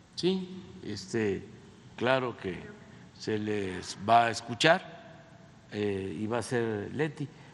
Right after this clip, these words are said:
pero si puedes explicar cómo está lo de los maestros cesados, a cuántos se han reinstalado, eh, porque ya hemos venido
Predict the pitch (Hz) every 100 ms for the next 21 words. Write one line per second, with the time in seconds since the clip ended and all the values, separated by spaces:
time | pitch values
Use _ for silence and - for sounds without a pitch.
0 | - 127 131 135 139 143 190 180 - -
1 | - - - 120 120 - 123 113 156 147
2 | - - - - 160 170 156 - 151 120
3 | - - - - - - 113 123 117 104
4 | 117 131 135 - 135 123 - - - -
5 | - - - 117 - 143 131 131 131 -
6 | - - - - - - - - - -
7 | 107 151 160 156 151 131 131 131 131 131
8 | 117 104 87 - - - - - - 101
9 | 120 - 123 127 131 123 127 127 - -
10 | - - - - - 117 120 117 113 117
11 | 127 123 147 139 175 170 156 - - -
12 | 135 151 160 156 147